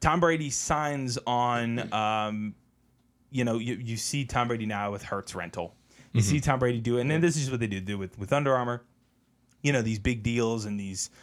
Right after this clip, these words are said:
Speaker 1: kind of sponsorship partners. Um, but this is, is Tom Brady's kind of post-career career taking a, a much bigger step than just a sponsorship,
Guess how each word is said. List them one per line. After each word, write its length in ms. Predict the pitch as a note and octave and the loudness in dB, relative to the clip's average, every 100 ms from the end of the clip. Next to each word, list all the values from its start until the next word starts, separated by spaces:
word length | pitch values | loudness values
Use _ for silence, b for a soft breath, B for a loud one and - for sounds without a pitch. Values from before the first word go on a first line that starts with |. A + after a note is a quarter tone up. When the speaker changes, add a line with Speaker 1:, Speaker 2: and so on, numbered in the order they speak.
| B B | B B
Speaker 1:
kind 160 | - G2+ | -2 0
of 60 | - | 0
sponsorship 560 | A2 G2+ G#2+ - G#2 | 0 0 -2 -4 -2
partners. 440 | - F#2+ G2 G2 - B B B - | -2 -2 -4 -8 -12 B B B 0
Um, 240 | A2+ A2 A2 | 2 2 2
but 180 | C3+ C3+ | 0 0
this 260 | A#3+ - | 0 0
is, 240 | D4+ G3 C#3 | 0 0 0
is 320 | C#3 C3+ A#2+ - | 0 0 0 -2
Tom 380 | - C#3+ C#3+ C3 | 0 2 0 0
Brady's 560 | B2+ A#2+ A2+ A2 G#2 - _ _ _ _ _ - | 0 0 0 0 -2 -8 _ _ _ _ _ -8
kind 220 | C#3 A#2+ | -4 -4
of 100 | G#2+ | -2
post-career 1300 | - C#3+ C#3+ - - C#3 A2+ A2 A2+ A#2 B2 C#3+ D3+ _ _ | -2 -2 -2 -6 -6 -4 -2 0 0 2 0 -4 -8 _ _
career 560 | D#3 D#3 E3 F#3 G3+ - b b b - | 0 0 0 -2 -6 -10 b b b 0
taking 440 | D#3 D#3+ D#3+ C3+ - | 2 4 2 0 -2
a, 160 | F#2+ - - _ _ - | -4 -4 -12 _ _ -2
a 80 | C3 | 0
much 560 | B2 C#3 D#3 - A#2+ | 2 2 2 -2 -2
bigger 300 | C3 A#2+ A#2 | 2 2 2
step 500 | - - - F2+ - - | 0 -2 0 0 -2 -4
than 320 | A2 G#2 G2 F#2+ | -2 -2 0 -2
just 280 | G#2 - | -2 -2
a 60 | G2+ | -4
sponsorship, 680 | - - F#2 - - - | -4 -2 -4 -6 -10 -12